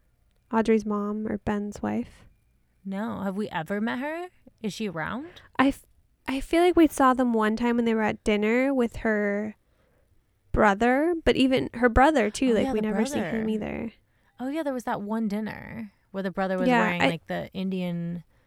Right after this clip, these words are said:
Speaker 2: uh,
Speaker 1: The headdress.
Speaker 2: headdress.
Speaker 1: Yeah.
Speaker 2: That's
Speaker 1: I really
Speaker 2: right.
Speaker 1: thought the brother was gonna be a main character.
Speaker 2: Hmm.
Speaker 1: 'Cause that was, like, episode one or two.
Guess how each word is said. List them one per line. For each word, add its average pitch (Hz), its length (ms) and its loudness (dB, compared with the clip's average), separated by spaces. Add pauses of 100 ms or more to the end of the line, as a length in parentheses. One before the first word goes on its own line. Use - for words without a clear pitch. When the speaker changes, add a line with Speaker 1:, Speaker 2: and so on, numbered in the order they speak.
(560)
Speaker 2:
uh, 170 460 -6 (180)
Speaker 1:
The 233 80 0
headdress. 214 440 0
Speaker 2:
headdress. - 640 -10 (600)
Speaker 1:
Yeah. 233 340 -2 (240)
Speaker 2:
That's - 140 -18 (140)
Speaker 1:
I - 80 6
really 302 220 8
Speaker 2:
right. 359 60 4
Speaker 1:
thought 403 120 6
the 359 80 4
brother 254 240 6
was 269 120 4
gonna 262 120 4
be 247 100 4
a 226 60 4
main 220 180 2
character. 233 540 -2 (880)
Speaker 2:
Hmm. 160 440 -10 (340)
Speaker 1:
'Cause 233 220 -6 (180)
that 233 200 6
was, 277 100 4
like, 320 160 2
episode 233 380 0
one 226 180 -2
or 220 80 -4
two. 240 260 -4